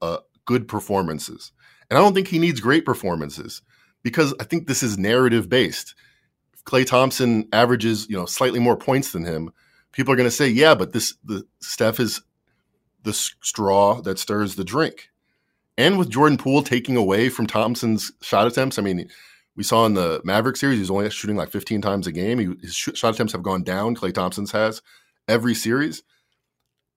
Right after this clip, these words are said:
I just don't see another player that's gonna win it. Draymond Green scores about eight points a game. If the Warriors win, I'm confident. There, I don't see a scenario that there's another Finals M V P, especially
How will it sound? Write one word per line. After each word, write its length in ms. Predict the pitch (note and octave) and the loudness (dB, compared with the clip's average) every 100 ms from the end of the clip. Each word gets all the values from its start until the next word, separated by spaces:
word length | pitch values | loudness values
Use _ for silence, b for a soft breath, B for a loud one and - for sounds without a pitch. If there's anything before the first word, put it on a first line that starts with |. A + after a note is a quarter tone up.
| _ _ _ - | _ _ _ -2
I 100 | A#2+ | 0
just 160 | B2+ C3 | 2 2
don't 140 | C3 | 2
see 160 | A#2+ A#2 | 2 2
another 180 | A2+ G#2 | 4 2
player 260 | A2 G#2 | 2 0
that's 140 | G2 - | 0 -2
gonna 200 | F#2+ F2+ | -4 -2
win 160 | D#2+ | -4
it. 80 | C2 | -4
Draymond 340 | F2 G#2 G2+ | -2 -2 -2
Green 380 | F#2+ G2+ A2+ A#2 | -2 -2 -2 -4
scores 240 | - G#2 G2 | -4 -4 -2
about 120 | F#2+ | -2
eight 140 | G2+ | -2
points 220 | G#2 F#2 | -6 -6
a 40 | F#2 | -4
game. 380 | F#2+ G2+ G2+ - _ _ _ _ _ _ _ _ - | -4 -2 -4 -10 _ _ _ _ _ _ _ _ 0
If 160 | C#3 F3 | 2 6
the 100 | E3 | 6
Warriors 460 | D3 C#3+ C3 A2+ | 8 6 4 2
win, 320 | A2+ G2+ E2+ - | 2 2 0 -2
I'm 140 | G#2+ | -2
confident. 640 | G#2+ A#2 A2+ A2 D#2 D#2 - | 0 0 0 -2 -6 -8 -4
There, 140 | G#2+ A2 | -4 -2
I 60 | G#2+ | 0
don't 240 | A#2+ D3+ | 0 -2
see 160 | - B2+ | 0 0
a 60 | |
scenario 560 | - G#2 G#2 F#2 E2 D#2 | 0 -2 0 -2 -2 -2
that 240 | F2 - | -4 -4
there's 160 | F#2 F#2 | -6 -6
another 500 | F2+ G2+ G#2 F2+ E2+ b b b | -4 -2 -2 -4 -8 b b b
Finals 300 | F#2 F#2+ F#2+ | -2 -2 -2
M 100 | F#2 | -2
V 80 | F2 | -4
P, 180 | - F#2 | -4 -6
especially 800 | F#2 - F#3+ A#3 - F2+ C#2 | -4 6 6 6 0 -6 -8